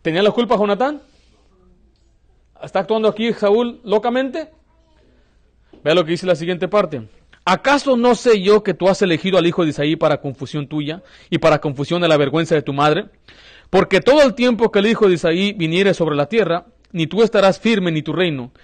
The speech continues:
Envía pues ahora y tráemelo, porque ha de morir." Y Jonatán respondió a su padre Saúl y dijo,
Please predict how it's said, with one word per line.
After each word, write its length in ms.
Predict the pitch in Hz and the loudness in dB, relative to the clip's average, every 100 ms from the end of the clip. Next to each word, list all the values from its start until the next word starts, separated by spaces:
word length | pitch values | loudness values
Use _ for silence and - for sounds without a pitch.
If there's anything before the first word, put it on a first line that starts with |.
| _ _ _ | _ _ _
Envía 360 | 151 151 226 220 | -4 2 2 4
pues 200 | 220 185 | 2 4
ahora 220 | 196 196 | 4 2
y 40 | |
tráemelo, 520 | - 202 196 156 135 | 2 0 2 0 0
porque 300 | 151 147 139 | -4 -4 0
ha 120 | 147 165 | 0 0
de 80 | |
morir." 380 | 151 143 165 117 _ _ _ _ _ | -2 -2 -4 -6 _ _ _ _ _
Y 60 | 139 | -6
Jonatán 360 | 151 147 180 | -4 0 0
respondió 340 | 190 - 160 170 | 0 -2 -2 -2
a 40 | |
su 120 | 160 | -2
padre 300 | 185 170 160 | 0 0 0
Saúl 280 | 151 160 175 | -2 -2 0
y 60 | 156 | -2
dijo, 320 | 160 139 | -4 -8